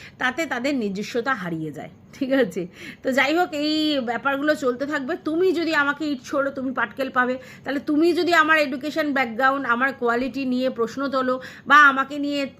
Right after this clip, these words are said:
খিল্লি করো, আমার পড়াশোনা নিয়ে খিল্লি করো, আমার রিসার্চ করা নিয়ে খিল্লি করো, আমার বিদেশে যাওয়া নিয়ে খিল্লি করো,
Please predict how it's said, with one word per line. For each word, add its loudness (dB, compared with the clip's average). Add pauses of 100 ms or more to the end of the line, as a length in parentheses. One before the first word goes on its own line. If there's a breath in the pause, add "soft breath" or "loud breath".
খিল্লি 4
করো, 2
আমার 0
পড়াশোনা -2
নিয়ে -4
খিল্লি -2
করো, 0
আমার 0
রিসার্চ -4
করা -2
নিয়ে -4
খিল্লি -2
করো, -2
আমার 0
বিদেশে -4
যাওয়া 0
নিয়ে -2
খিল্লি 2
করো, 2